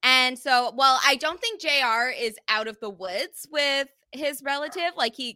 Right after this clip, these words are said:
could be finding himself in danger very soon, and I would not be surprised. But I think that there are some other people, like Carson and Hugo, where they're like, "Okay, I'm, like, now ninety percent sure about who this person is related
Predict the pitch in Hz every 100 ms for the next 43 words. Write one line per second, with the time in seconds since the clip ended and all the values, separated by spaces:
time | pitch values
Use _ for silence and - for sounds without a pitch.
0 | _ 311 233 254 240 240 226 208 220 220
1 | 226 220 208 233 214 190 202 214 330 320
2 | 202 190 190 - 190 196 247 196 180 180
3 | 185 - 190 - 180 - 170 190 - -
4 | - - 277 302 381 427 - 359 311 269
5 | - 311 359 508 392 254 254 254 294 285
6 | 302 294 302 311 269 220 208 _ - 240
7 | 240 262 226 208 220 208 214 247 247 220
8 | 214 208 202 - - 349 339 339 226 208
9 | 202 202 _ _ _ _ _ _ _ _
10 | _ 247 285 320 370 381 302 277 277 277
11 | 269 254 233 233 240 233 226 208 - 208
12 | 190 190 190 185 - 214 196 190 - 180
13 | 175 175 131 170 165 98 62 -